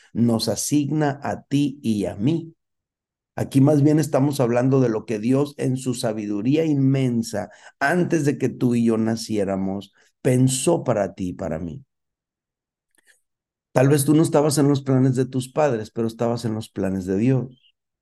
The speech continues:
A lo mejor tus planes no, tus padres no sabían ni qué iban a hacer contigo, pero Dios ya tenía un plan para tu vida. Y esto es algo maravilloso. El punto aquí es que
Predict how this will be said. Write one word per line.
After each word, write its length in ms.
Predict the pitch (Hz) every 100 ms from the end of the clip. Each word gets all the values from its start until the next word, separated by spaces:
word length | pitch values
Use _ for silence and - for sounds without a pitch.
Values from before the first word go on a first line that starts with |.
| _ _
A 100 | -
lo 60 | 143
mejor 260 | 156 160
tus 180 | 175 143
planes 300 | 147 156 147
no, 220 | 143 143
tus 180 | - 139
padres 320 | - 143 135
no 140 | 135 135
sabían 380 | 135 131 131 131
ni 120 | 127
qué 120 | 131
iban 220 | 127 127
a 40 | 123
hacer 220 | - 110
contigo, 480 | - 113 113 143 101
pero 160 | 104
Dios 240 | 98 101 98
ya 160 | 104
tenía 240 | - 98 95
un 160 | 92
plan 300 | - 95 92
para 280 | 92 87 85
tu 140 | 101 104
vida. 420 | 170 170 90 - _ _ _ _ _ _ _ _ _
Y 180 | 131 151
esto 240 | 175 -
es 140 | 190 -
algo 260 | 143 135
maravilloso. 720 | 131 123 120 131 185 190 143
El 100 | 101
punto 340 | - 170 190 208
aquí 280 | - 170
es 140 | 160 143
que 280 | 175 175